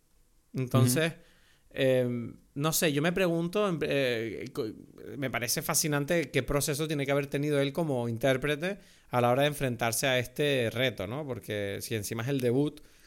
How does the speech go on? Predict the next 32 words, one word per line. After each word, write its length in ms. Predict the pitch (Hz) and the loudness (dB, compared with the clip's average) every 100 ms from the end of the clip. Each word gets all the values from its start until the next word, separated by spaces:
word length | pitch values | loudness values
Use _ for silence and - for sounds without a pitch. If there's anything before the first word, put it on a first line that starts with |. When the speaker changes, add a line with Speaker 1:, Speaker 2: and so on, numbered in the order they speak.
| - | -4
Speaker 1:
que 100 | 120 | -2
entiendo 380 | 117 120 117 | 0 0 2
que 60 | 123 | 0
el 80 | 123 | -2
tipo 320 | 120 135 135 | -2 0 0
habrá 180 | 107 107 | 0 0
hecho 160 | 104 117 | -2 -2
más 160 | 113 | -4
cosas 320 | - 113 131 127 | -2 -2 -2 -4
antes 220 | 123 143 | -4 -2
de 60 | 127 | -4
enfrentarse 380 | 113 110 107 | -4 -6 -6
a 40 | 120 | -6
una 80 | 110 | -4
película, 400 | 117 165 110 90 | -4 -2 -4 -6
pero, 280 | 92 98 - _ _ _ | -8 -8 -12 _ _ _
pero 220 | - 120 | 0 2
obvio 220 | 110 120 139 | 4 2 0
que 80 | 135 | -2
este 180 | - | -4
es 60 | 110 | -4
el 140 | 123 | -2
debut, 420 | 120 117 123 131 - | 0 2 0 -2 -6
eh, 320 | 143 131 113 104 | -4 -2 -2 -4
serio. 500 | - 147 135 160 - - - - _ _ _ _ _ | -2 0 0 -4 -10 -20 -20 -20 _ _ _ _ _
Y, 320 | 156 143 139 139 | -2 2 2 2
y 60 | 151 | 0
me 120 | 147 | 0
parece 320 | 135 139 226 | 0 -2 -2
que 80 | 220 | -2
esa 140 | 208 226 | -2 -2
intensidad 880 | 196 180 151 139 156 165 165 240 | 0 0 0 0 0 2 0 -4